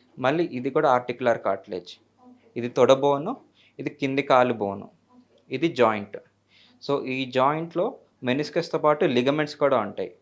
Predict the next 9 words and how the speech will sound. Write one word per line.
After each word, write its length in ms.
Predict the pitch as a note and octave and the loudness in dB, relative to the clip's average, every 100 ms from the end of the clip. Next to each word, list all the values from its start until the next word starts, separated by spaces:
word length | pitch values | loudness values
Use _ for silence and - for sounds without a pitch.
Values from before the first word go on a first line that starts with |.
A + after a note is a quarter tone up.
| _ _ _ | _ _ _
ఏసీఎల్, 520 | A#2 B2 - B2 A#2+ A#2 | 0 0 0 2 2 2
పీసీఎల్ 380 | B2 A#2+ B2 B2 | -6 -6 -4 -2
లిగమెంట్స్ 440 | A#2 A#2 A#2 A2+ A#2 | -2 -2 -6 -8 -8
అని 120 | A2 | -6
చెప్పి, 340 | A2 A#2+ A2+ | -6 -6 -4
ఎంసీఎల్ 540 | A2+ A#2 B2+ A#2 A2+ A2 | -6 -8 -4 -2 -2 -6
లిగమెంట్స్ 480 | A2 G#2+ A2 G#2+ | -6 -8 -10 -12
అని 160 | G#2+ G#2+ | -14 -14
చెప్పేసి, 460 | G2+ G#2 G#2 B2 | -12 -10 -12 -14